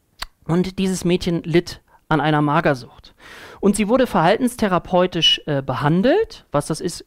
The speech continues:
können Sie vielleicht in anderen Videos noch mal erfahren. Auf jeden Fall hat das auch ein bisschen was gebracht, aber es hat noch nicht so den tiefgreifendsten Effekt gebracht. Und dann haben wir angefangen, wir haben mal die systemische Brille aufgesetzt und mal geguckt, okay,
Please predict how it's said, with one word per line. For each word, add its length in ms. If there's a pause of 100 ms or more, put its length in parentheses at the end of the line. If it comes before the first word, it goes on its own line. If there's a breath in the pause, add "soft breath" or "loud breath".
(100)
können 160
Sie 80
vielleicht 240
in 60
anderen 280
Videos 300
noch 100
mal 160
erfahren. 480 (320 loud breath)
Auf 160
jeden 120
Fall 100
hat 80
das 100
auch 80
ein 120
bisschen 260
was 160
gebracht, 360
aber 120
es 160
hat 160
noch 200
nicht 220
so 100
den 200
tiefgreifendsten 1040
Effekt 360
gebracht. 460
Und 120
dann 160 (420 loud breath)
haben 160
wir 120
angefangen, 460
wir 80
haben 80
mal 140
die 100
systemische 640
Brille 300
aufgesetzt 640
und 100
mal 160
geguckt, 380
okay, 400